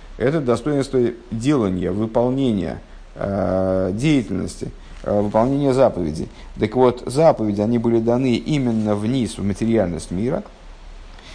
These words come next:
Э, цицис бесамер гашми хулю, как сказали мудрецы, с-, принципиальным является то, что цицис изготовляется не из божественных,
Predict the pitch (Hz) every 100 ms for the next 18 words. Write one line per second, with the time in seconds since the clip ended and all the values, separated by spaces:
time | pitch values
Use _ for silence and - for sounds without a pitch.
0 | - - 127 120 120 185 165 127 123 120
1 | 123 117 117 101 92 85 - 147 170 143
2 | 113 123 113 110 107 117 110 - 95 80
3 | - - - 71 - 120 127 107 98 104
4 | 113 98 - 92 110 101 90 - 139 -
5 | 87 95 101 107 107 92 - 98 117 110
6 | 98 98 113 107 104